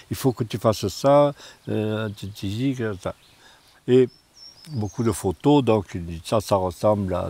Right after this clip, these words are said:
telle grotte en Espagne, et cetera. Lui, c'était une encyclopédie de, de l'art pariétal, Clotte, hein. Et puis, euh,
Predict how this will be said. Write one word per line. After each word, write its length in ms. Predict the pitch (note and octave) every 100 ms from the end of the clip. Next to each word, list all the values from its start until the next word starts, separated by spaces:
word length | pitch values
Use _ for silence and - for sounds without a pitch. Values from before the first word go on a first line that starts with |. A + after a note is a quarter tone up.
| -
telle 200 | F#2+ F#2
grotte 360 | E2 F#2 F#2+ F#2+
en 140 | F#2
Espagne, 560 | E2 - G2 G2+ F#2+ F2+
et 120 | E2
cetera. 340 | E2+ - G#2 G#2
Lui, 220 | G2 F#2
c'était 380 | - - E2+ F#2 - - -
une 120 | G#2
encyclopédie 800 | G#2+ - G2+ G#2 F#2 F#2 F#2 G#2+
de, 260 | F#2+ F2+ E2+ F2+ F#2+ - - - - _
de 120 | G2+ G2
l'art 180 | G2
pariétal, 580 | - F#2+ G#2+ A#2 B2+ A2
Clotte, 360 | - F#2 D#2+ A2
hein. 100 | A2 - - - - - _ _ _ _ -
Et 80 | G2
puis, 320 | - D#3+ C3+
euh, 460 | A#2 G#2 G2 F2+